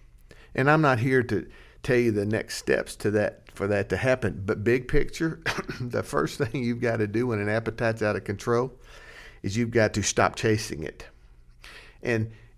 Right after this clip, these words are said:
if at any point you, you, you would like to talk to me, because th-, I've had appetites been out of control, been unhealthy,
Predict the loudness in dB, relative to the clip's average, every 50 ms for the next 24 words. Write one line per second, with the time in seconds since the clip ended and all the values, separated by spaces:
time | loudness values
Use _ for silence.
0 | -2 0 0 2 2 2 2 2 0 0 -2 0 0 0 0 0 0 -2 -4 -6
1 | -6 -4 -2 -2 -4 -6 -8 -12 -8 -6 -6 -6 -6 -6 -4 0 2 2 2 2
2 | 2 2 0 0 -2 -4 -2 0 0 0 0 0 -2 -4 -4 -2 -2 -2 -2 -2
3 | -2 -2 -2 -4 -4 -6 -12 -10 -10 -8 -8 -8 -6 -2 -2 -2 0 2 2 2
4 | 2 2 2 0 0 -2 -2 -2 -2 -2 -4 -4 -4 -4 -2 0 0 -2 -2 -4
5 | -6 -8 -10 -6 -4 -2 -2 0 0 -2 -4 -6 -12 -20 -20 -20 -20 -20 -20 -20
6 | -20 -20 -20 -20 -20 -20 -16 -10 -4 -2 0 2 2 2 2 2 2 2 2 0
7 | -2 -6 -10 -10 -10